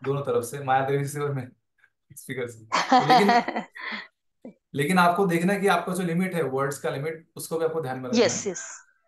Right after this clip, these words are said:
Speaker 1: तो आप सिर्फ उसमें
Speaker 2: यस,
Speaker 1: लिख सकते हैं
Speaker 2: यस,
Speaker 1: कि
Speaker 2: यस।
Speaker 1: अब पूरा श्लोका मत लिखिए या पूरा तात्पर्य मत लिखिए, सिर्फ
Speaker 2: हम्म, हम्म।
Speaker 1: श्लोका नंबर लिखिए और जो concept है वो बताइए कि ऐसा, ऐसा है करके।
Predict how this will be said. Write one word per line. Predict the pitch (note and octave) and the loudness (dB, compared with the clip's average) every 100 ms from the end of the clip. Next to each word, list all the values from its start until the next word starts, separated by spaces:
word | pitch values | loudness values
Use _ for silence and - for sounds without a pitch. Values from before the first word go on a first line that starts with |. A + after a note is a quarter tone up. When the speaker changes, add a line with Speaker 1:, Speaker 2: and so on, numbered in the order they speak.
| - | 0
Speaker 1:
तो | |
आप | E3 | 0
सिर्फ | F#3 G#3+ | 2 0
उसमें | F#3+ A3+ A3 | 0 2 2
Speaker 2:
यस, | G3 | 2
Speaker 1:
लिख | G3 | 2
सकते | F3+ - | 2 2
हैं | D3 | 0
Speaker 2:
यस, | E3 F#3 | -4 -6
Speaker 1:
कि | |
Speaker 2:
यस। | F3 F3+ - | -8 -14 -10
Speaker 1:
अब | - | -8
पूरा | F3+ G#3 | 0 2
श्लोका | G#3+ F#3 F3+ A3 | 2 0 2 4
मत | G3 D#3+ | 4 0
लिखिए | C3+ D3+ A3 - | -2 -4 -6 -10
या | D#3 | -10
पूरा | D#3 E3 F3 | -4 -2 0
तात्पर्य | D3+ E3+ | 0 0
मत | E3 D3+ | -2 -2
लिखिए, | C3 B2 | -6 -10
सिर्फ | G3 G3 G#3+ | -8 -4 -2
Speaker 2:
हम्म, | G3 | -2
हम्म। | E3+ | -4
Speaker 1:
श्लोका | - D#3+ E3 F#3 | -6 -6 0 2
नंबर | F3 F#3+ | 2 0
लिखिए | E3 D#3+ | -2 -4
और | G3+ G#3+ E3+ | -4 -4 -4
जो | E3 F#3+ | 0 0
concept | - D#3+ D3+ G3+ F#3+ | 0 0 0 0 0
है | F3 | -2
वो | F3+ | 0
बताइए | D#3+ C3 B2+ - | -2 -2 -6 -6
कि | - | -6
ऐसा, | - B2+ | -6 -6
ऐसा | - | -10
है | - | -10
करके। | - - _ | -14 -18 _